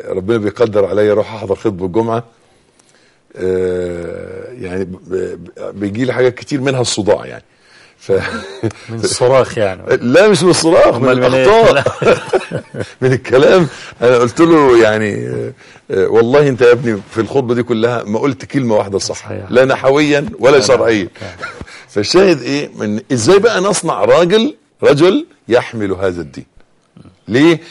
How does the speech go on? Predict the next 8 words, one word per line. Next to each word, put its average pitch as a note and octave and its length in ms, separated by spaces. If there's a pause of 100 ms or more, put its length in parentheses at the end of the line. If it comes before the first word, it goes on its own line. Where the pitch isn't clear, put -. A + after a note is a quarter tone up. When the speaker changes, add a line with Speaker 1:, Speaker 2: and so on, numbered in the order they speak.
(140)
Speaker 1:
لأن A2 200
الأمة F3+ 300
في - 100
خطر. B2 400
يعني D#2+ 220
إذا G2 280
قلنا C#3 320
النهاردة G2 500